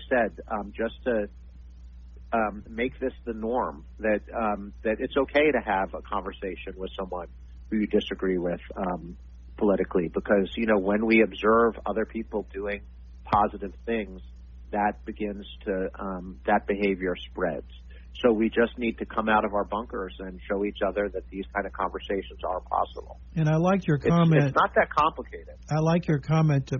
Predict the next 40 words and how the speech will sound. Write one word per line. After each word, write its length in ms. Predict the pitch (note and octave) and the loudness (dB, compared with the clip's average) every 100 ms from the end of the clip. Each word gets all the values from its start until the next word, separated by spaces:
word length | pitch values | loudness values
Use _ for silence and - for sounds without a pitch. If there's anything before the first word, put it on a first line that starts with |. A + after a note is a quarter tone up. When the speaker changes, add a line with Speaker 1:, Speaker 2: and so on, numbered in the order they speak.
| D#3 | -4
Speaker 2:
to 100 | - | -4
understand 540 | C#3 C#3 C#3 - D3 C#3 | 0 2 0 0 0 2
that 100 | B2+ | 2
another 320 | B2+ C3 C#3+ | 2 2 0
person 420 | C3+ C3+ - B2+ | -2 -2 -2 0
is 120 | B2+ B2+ | 0 -2
a 40 | |
human 360 | D#3 C3 B2+ B2 | 0 2 2 2
being 360 | B2+ C3 B2+ | 2 2 2
and 80 | A2+ | 0
has 200 | B2 A#2 | 0 0
a 80 | B2 | 0
right, 300 | A#2+ A#2+ B2 | 0 0 -2
and 160 | B2+ A#2+ | -2 0
is 100 | A#2+ | 2
not 220 | C3 C3 | 0 0
just 260 | C3+ C3 B2+ | -2 -2 0
a, 760 | A#2+ A2+ - - - - F#3+ | 0 0 -6 -16 -18 -14 -10
uh, 800 | C#3 G2 - E3+ F#3 E3 - C3+ | -8 -6 -8 -10 -10 -10 -6 -6
a 20 | |
quick 260 | - D3 - | -2 -4 -2
comment 500 | - D3 C#3+ B2+ B2+ | 2 4 6 4 4
on 220 | B2 A#2+ | 2 0
Facebook 640 | - C3 C3+ - C3 B2+ C3 | 2 0 0 0 0 0 0
or, 340 | B2 A#2+ A2+ - - - C3 | 0 2 -2 -6 -18 -10 -6
or 100 | B2 | -6
Twitter 460 | B2 C#3 C3+ C3 | -2 2 4 4
that 220 | B2 A#2+ | 2 2
he 460 | B2 C3+ C3+ C3+ C#3+ | 2 0 0 0 -2
or 120 | C3 A#2 | -4 -4
she 260 | - C3 | -2 0
is 140 | B2 B2 | 2 0
an 100 | - | 0
idiot 500 | C3 C3+ C3 B2+ C#3 | 2 2 2 0 -2
or 120 | B2 | -2
d-, 320 | C3 - D3+ | -4 -10 -12
crazy 520 | - C#3+ C#3 B2+ C3 B2+ | -2 2 2 2 2 2
or 80 | |
whatever. 480 | B2 B2+ C#3+ B2+ B2 | 4 4 2 2 2
That's 280 | B2 C3 | 0 -4